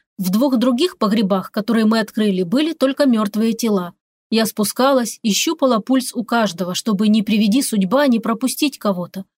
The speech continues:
Но это ничего не дало. Некоторые были со свёрнутыми шеями, отметая даже самый маленький шанс.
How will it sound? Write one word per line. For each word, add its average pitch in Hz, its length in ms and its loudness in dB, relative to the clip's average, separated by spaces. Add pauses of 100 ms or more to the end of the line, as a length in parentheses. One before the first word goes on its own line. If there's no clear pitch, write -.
(220)
Но 311 120 2
это 359 200 2
ничего 233 420 2
не 233 120 2
дало. 185 400 -2 (420)
Некоторые 220 560 0
были 277 260 0
со - 160 -4
свёрнутыми 247 580 0
шеями, 185 640 -2
отметая 214 640 0
даже 208 220 -2
самый 262 420 0
маленький 196 480 0
шанс. - 460 -6